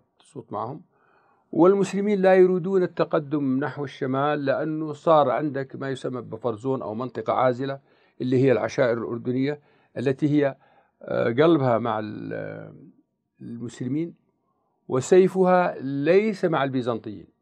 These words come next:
يعني، هم البيزنطيين بدهم السيف، ما تفرقش معهم القلب، بس لا السيف ولا القلب مع البيزنطيين، لكن القلب مع مين؟ مع الجيش، مع ال-، مع الجيش الإسلامي. والرومانيين تشتتوا، تبددوا في البلاد خوفا من المواجهة،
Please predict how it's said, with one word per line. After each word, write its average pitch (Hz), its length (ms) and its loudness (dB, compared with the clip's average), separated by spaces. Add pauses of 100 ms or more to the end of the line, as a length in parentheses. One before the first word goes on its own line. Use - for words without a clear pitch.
يعني، 92 200 -18
هم 104 380 -14 (580)
البيزنطيين 127 560 -2
بدهم 185 260 -2
السيف، 196 480 -4 (120)
ما 135 100 -12
تفرقش 180 360 -14
معهم 156 300 -6
القلب، 107 180 -8
بس - 240 -16
لا 190 140 4
السيف 220 400 4
ولا 214 140 0
القلب 190 320 -2
مع 151 120 -6
البيزنطيين، 135 560 -8 (340)
لكن 156 280 2
القلب 180 280 -2
مع 156 100 -6
مين؟ 147 280 -8
مع 123 140 -12
الجيش، 123 340 -14
مع 110 260 -12
ال-، 107 280 -16 (640)
مع 110 160 -8
الجيش 113 340 -10
الإسلامي. 120 640 -8 (640)
والرومانيين 147 2250 2
تشتتوا، 165 520 -8
تبددوا 131 500 -4
في 123 60 -14
البلاد 131 360 -6
خوفا 165 360 2
من 156 180 -4
المواجهة، 160 560 2